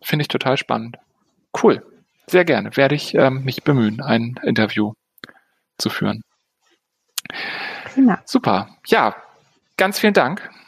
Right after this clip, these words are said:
Speaker 2: Ich danke dir. Hat
Speaker 1: Ja,
Speaker 2: Spaß
Speaker 1: möchtest
Speaker 2: gemacht.
Speaker 1: du noch, äh, irgendein <laughs> letztes Wort an die Zuhörerschaft richten?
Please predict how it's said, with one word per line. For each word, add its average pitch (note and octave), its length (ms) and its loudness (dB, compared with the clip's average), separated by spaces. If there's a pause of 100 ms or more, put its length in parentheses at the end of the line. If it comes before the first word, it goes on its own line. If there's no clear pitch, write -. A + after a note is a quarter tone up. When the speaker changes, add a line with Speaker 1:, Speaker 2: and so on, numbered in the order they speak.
(2750)
Speaker 2:
Ich - 140 0
danke A#3+ 240 6
dir. A3 240 6
Hat F#4 80 0 (320)
Speaker 1:
Ja, A2+ 80 2
Speaker 2:
Spaß - 300 0
Speaker 1:
möchtest A#3 300 4
Speaker 2:
gemacht. C#3 380 0
Speaker 1:
du - 60 -6
noch, - 20 0
äh, B2+ 300 2 (240)
irgendein B2+ 680 0
<laughs> - 40 -14
letztes - 400 -2
Wort G#2+ 380 0
an A2+ 200 -2
die A2 380 -2
Zuhörerschaft A2 720 -2
richten? G2+ 360 -4